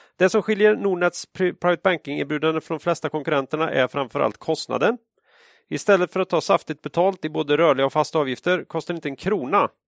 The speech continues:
att vara, eh, kund hos Nordnet Private Banking. Man betalar enbart för de tjänster man vill och behöver.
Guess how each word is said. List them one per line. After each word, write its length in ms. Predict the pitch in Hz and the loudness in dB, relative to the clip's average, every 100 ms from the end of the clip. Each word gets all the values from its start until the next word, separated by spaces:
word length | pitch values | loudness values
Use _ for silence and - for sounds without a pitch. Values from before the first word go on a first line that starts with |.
| _ _ - | _ _ -2
att 240 | 147 - | -2 0
vara, 340 | 143 139 135 - | 2 4 4 2
eh, 200 | 143 131 | -2 -4
kund 240 | 131 135 120 | -4 -6 -6
hos 140 | 127 | -6
Nordnet 300 | 123 117 - | -6 -6 -4
Private 180 | 120 117 | -4 -2
Banking. 420 | 110 107 170 202 160 | -2 0 -4 -4 -4
Man 140 | 196 | -4
betalar 260 | - 165 156 | 0 0 0
enbart 280 | 147 135 | -2 -4
för 60 | 151 | -4
de 80 | 123 | -2
tjänster 320 | 147 123 - | 0 -2 -2
man 160 | 123 120 | -4 -2
vill 180 | 107 | -4
och 80 | 107 | -6
behöver. 540 | 104 120 113 113 175 | -4 -2 0 2 2